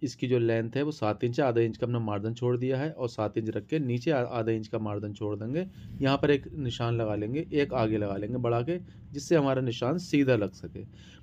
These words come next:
मैंने यहाँ पर वीडियो में पूरा डिटेल से बताया है, उम्मीद करता हूँ कि आपकी समझ में ज़रूर आएगा। अगर आपको समझ में ना आए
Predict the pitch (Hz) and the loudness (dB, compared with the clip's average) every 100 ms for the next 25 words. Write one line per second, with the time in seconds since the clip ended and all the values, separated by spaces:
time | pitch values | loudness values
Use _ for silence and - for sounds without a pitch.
0 | - 143 165 151 160 156 151 147 156 151 | 4 8 8 6 4 4 4 4 2 2
1 | 147 151 131 120 127 123 139 131 135 135 | 2 2 2 2 2 2 0 2 2 4
2 | 139 180 143 117 120 123 117 127 139 143 | 2 -2 -2 -2 0 0 2 0 0 0
3 | 117 123 120 117 117 123 101 104 123 127 | 0 -2 -4 -2 -2 0 2 2 2 2
4 | 131 151 - 127 127 120 117 - 123 120 | 2 0 -2 -2 0 0 0 -4 -4 -2
5 | 123 123 104 110 131 | -2 -2 -2 0 -2